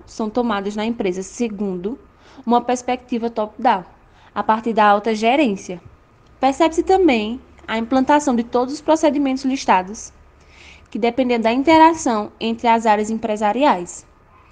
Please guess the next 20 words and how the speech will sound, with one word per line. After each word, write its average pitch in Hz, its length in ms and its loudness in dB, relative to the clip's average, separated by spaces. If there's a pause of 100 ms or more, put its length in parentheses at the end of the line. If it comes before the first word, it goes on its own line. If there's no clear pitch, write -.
(460)
Destaca-se, 269 1040 -2 (400)
é, 190 280 -4
a 196 60 -2
importância 254 920 -2 (560)
da 196 440 2
participação 285 720 0
de 240 60 -4
todas 247 300 -2
as 277 160 2
áreas 226 260 0
internas 214 640 -6 (400)
para 220 200 2
a 226 40 0
condução 269 540 0
de 233 80 -2
vários 226 260 0
procedimentos, 240 1040 -4 (920)
como 233 260 0
a 208 180 0
relevância 247 1000 -2